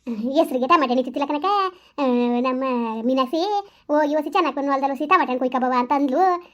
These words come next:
ಅದ್ಕೆ ಕುಯ್ಕೊಳ್ಳೋದು ಅಂತ ಬಂದಿದೆ ಕಣಕ. ಯಾರ್ ಹೇಳಿ ಕೇಳಿ ಕುಯ್ಕತ್ತಿದ್ದಿ ನೀನು? ಏನೋ ಮೀನಾಕ್ಷಿ ಹೇಳ್ಬಿಟ್ಲು ಸಾರಿಗೆ ಟಮಾಟೆ ಹಣ್ಣಿಲ್ಲ ಅಂತ. ಯಾರ್ನ ಹೇಳಿ ಕೇಳಿ ಕುಯ್ಕತ್ತಿದ್ದಿ ಅಂತ?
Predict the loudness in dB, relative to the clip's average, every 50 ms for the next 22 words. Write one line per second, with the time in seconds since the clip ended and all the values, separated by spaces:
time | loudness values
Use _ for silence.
0 | _ _ -4 -4 -4 -4 -4 -2 -2 -2 -2 0 -2 -4 -4 -4 -6 -2 -2 0
1 | 0 0 -2 -2 -2 -2 0 2 2 0 0 -2 -6 -4 -2 -2 -2 0 0 -2
2 | -2 -2 -2 -2 -2 -2 -2 0 0 0 2 4 4 2 2 -2 -6 _ _ _
3 | _ _ _ 0 0 2 2 2 2 0 0 0 0 0 0 0 -2 -2 -2 -2
4 | -2 -2 -4 -4 -4 -2 -2 -2 -2 -2 -2 -2 -2 0 0 0 0 0 -2 0
5 | -2 -4 -6 -8 -14 _ _ _ _ _ _ -2 0 0 0 0 -2 0 0 0
6 | 0 0 0 0 0 0 0 0 -2 -2 -2 -2 -2 -2 -2 -2 -2